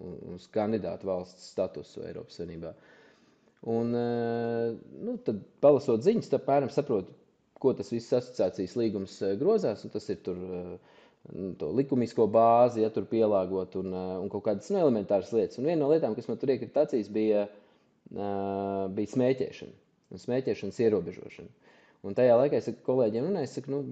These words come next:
būs tāda, būs tāda lieta, ka, nu, jums būs tā smēķēšana telpās aizliegta, re, ka visa Eiropa tur ir to izdarījusi, un tur ir, ā, pamatoti dati, kāpēc tas ir, ā, labāk nācijai un tā tālāk. Jo pirmā nedēļa man, ā,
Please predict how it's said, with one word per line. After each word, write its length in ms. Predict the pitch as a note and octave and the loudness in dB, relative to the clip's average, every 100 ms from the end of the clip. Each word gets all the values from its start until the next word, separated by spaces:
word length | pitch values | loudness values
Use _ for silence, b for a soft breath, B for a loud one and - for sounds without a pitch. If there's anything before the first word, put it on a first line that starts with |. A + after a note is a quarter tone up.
| B2+ - C3+ | -12 -4 0
būs 160 | D3+ | 2
tāda, 220 | - G2+ F#2 - | 4 2 0 -6
būs 160 | D3 C#3+ | -2 0
tāda 160 | A2 A#2 | 2 6
lieta, 300 | C#3+ - A2 | 6 6 -2
ka, 60 | F#2 - | -6 -6
nu, 80 | B2 | -4
jums 220 | C3 B2+ | -4 -4
būs 220 | C3 C3 - | 0 0 0
tā 60 | - | -4
smēķēšana 560 | A#2 A#2 A#2+ - F2+ | -2 -2 -2 -6 0
telpās 380 | A#2+ C3 B2+ G2+ | 4 4 4 0
aizliegta, 480 | A#2 G#2+ G2 F#2 F#2 | 0 0 -2 -6 -6
re, 60 | G2 | -4
ka 80 | G2+ | -4
visa 220 | G#2+ A2 | -2 2
Eiropa 320 | A#2+ G#2 F#2 | 4 2 -2
tur 140 | G2 F2+ | -6 -8
ir 140 | F2+ | -8
to 140 | - F2+ | -6 -4
izdarījusi, 480 | B2+ A2+ G2+ F#2 - | -2 0 0 0 -6
un 60 | F2+ | -12
tur 140 | G2 F2+ | -8 -8
ir, 60 | - | -8
ā, 200 | D#2+ F2+ F2+ - E2 A#2+ - | -12 -12 -12 -12 -14 -14 -2
pamatoti 540 | A#2 A2 - F#2 F2 F2+ | 0 0 -2 -4 -4 0
dati, 320 | A2 B2 A2+ | 0 0 -4
kāpēc 380 | F#2 F#2+ F2 - | -6 -6 -6 -12
tas 140 | - | -10
ir, 140 | E2+ F2 | -8 -6
ā, 60 | F2 F2+ F2+ | -8 -8 -6
labāk 480 | G2 B2+ A2+ F#2 G2+ | 0 0 0 -2 -6
nācijai 380 | G2+ A2 F#2+ F2 | -8 -8 -8 -8
un 20 | |
tā 140 | E2+ F#2 | -10 -2
tālāk. 460 | B2 B2 G2+ F2+ b b b b b b - | 2 4 2 -2 b b b b b b -4
Jo 200 | A2 G#2+ G#2 - | 2 4 2 4
pirmā 300 | C#3 B2+ G#2+ G#2 G2+ G2+ G2 G2+ B2 | 4 4 2 0 0 0 -2 0 0
nedēļa 400 | C3+ G#2+ G2+ G2+ | 2 2 2 -2
man, 240 | G2 G2 | -6 -6
ā, 140 | G2 | -6